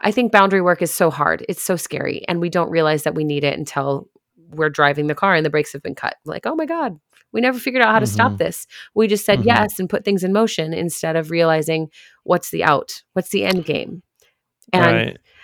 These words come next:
Speaker 1: I know it sounds kinda cynical and, like, controlling to say that, but it's the opposite. It allows us to remain in our own power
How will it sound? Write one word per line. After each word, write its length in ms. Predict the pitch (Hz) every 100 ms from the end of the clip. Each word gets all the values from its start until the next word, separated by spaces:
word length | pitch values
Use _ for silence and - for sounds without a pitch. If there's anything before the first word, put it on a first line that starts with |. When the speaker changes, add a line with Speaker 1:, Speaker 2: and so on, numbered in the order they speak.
| - -
Speaker 1:
I 100 | 226
know 120 | 277
it 60 | 262
sounds 260 | 233 220
kinda 160 | - 208
cynical 500 | 165 170 175 208 196
and, 80 | 175
like, 180 | 165 156
controlling 500 | 175 156 165 156 170
to 60 | 165
say 180 | - 151
that, 180 | 185
but 80 | 196
it's 120 | 175
the 60 | -
opposite. 540 | 160 165 151 - - -
It 140 | 175 -
allows 440 | 170 156 170 180
us 160 | 180 -
to 100 | 165
remain 360 | 160 160 160
in 180 | - 165
our 220 | 151 156
own 220 | 160 196
power 460 | 202 170 156 143 156